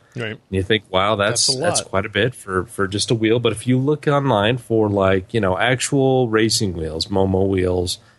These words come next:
Speaker 2: whatever, they're, they're stinking pricey. And this gives you much the same feeling and, uh,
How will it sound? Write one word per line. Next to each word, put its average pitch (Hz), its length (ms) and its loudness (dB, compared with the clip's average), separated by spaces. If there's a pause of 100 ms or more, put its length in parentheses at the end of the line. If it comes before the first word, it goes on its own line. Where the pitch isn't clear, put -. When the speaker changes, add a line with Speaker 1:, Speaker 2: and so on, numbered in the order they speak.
(200)
Speaker 2:
whatever, 98 480 2
they're, 98 320 0 (380)
they're 110 160 2
stinking 92 340 0
pricey. - 440 -2 (520)
And 120 420 0 (840)
this 160 380 0
gives 165 320 -2
you 151 300 2
much 156 560 0
the 160 100 -2
same 165 680 2 (100)
feeling 156 720 2
and, 117 540 2
uh, 98 400 2